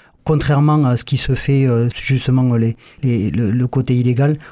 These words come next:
où les gens essayent de monter le T H C, là c'est l'inverse, on essaye de baisser le T H C,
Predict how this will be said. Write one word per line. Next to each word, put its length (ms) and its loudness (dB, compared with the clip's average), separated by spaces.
où 140 4
les 140 4
gens 160 2
essayent 240 0
de 80 0
monter 320 2
le 100 0
T 100 -2
H 200 0
C, 100 2
là 200 2
c'est 200 -2
l'inverse, 460 0
on 60 0
essaye 260 -2
de 120 -2
baisser 460 -2
le 120 0
T 140 -2
H 180 0
C, 160 -2